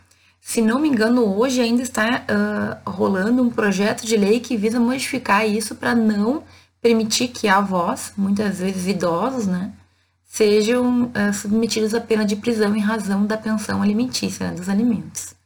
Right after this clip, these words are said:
que que eu tô querendo dizer com todo esse exemplo? O direito determina uma coisa, claro, buscando o melhor, mas nem sempre a moral, o no-, a nosso, o nosso sentimento moral, ele tá de acordo com isso.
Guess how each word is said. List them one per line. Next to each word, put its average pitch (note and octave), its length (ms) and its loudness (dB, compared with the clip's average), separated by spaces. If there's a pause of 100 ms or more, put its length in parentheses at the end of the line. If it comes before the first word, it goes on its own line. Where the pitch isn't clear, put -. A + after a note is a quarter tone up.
(680)
que - 80 -20
que D#4 80 -4
eu D4+ 40 2
tô D4 100 0
querendo C4 240 4
dizer A#3 260 2
com A3+ 160 0
todo G#3+ 160 0
esse G#3 500 -2
exemplo? E3+ 520 -6 (560)
O C#4+ 160 0
direito B3+ 520 2
determina A3 480 2
uma D4+ 140 0
coisa, A#3+ 380 -2
claro, A3+ 280 -2
buscando G3+ 460 0
o G#3+ 60 4
melhor, A3+ 440 2 (560)
mas G#3+ 220 4
nem A3+ 220 0
sempre - 440 -2
a A#3+ 60 2
moral, A3 540 2
o A3+ 80 -2
no-, G3+ 160 2
a G3+ 80 2
nosso, G#3+ 300 -2
o A3 40 0
nosso G#3+ 240 -2
sentimento A#3+ 840 0
moral, A3 440 4
ele B3 120 2
tá A#3+ 160 -2
de A#3 100 -2
acordo C4 380 0
com E4 180 -8
isso. B3+ 400 -2